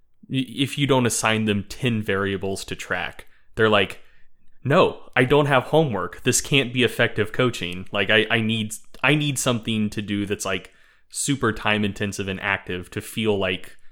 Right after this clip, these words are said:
I'm getting my money's worth and getting effective coaching."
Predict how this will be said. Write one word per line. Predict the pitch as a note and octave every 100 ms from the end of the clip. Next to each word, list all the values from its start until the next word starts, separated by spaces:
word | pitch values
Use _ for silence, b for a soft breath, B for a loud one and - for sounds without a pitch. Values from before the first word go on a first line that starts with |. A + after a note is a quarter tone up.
| - - - - - -
I'm | A2+
getting | G#2 G#2
my | G2+ G2
money's | F#2+ G2 F#2+ F#2+
worth | F#2+ F#2
and | G#2+ F#2+
getting | F#2+ F#2+
effective | F2+ - F#2+ - -
coaching." | - - - -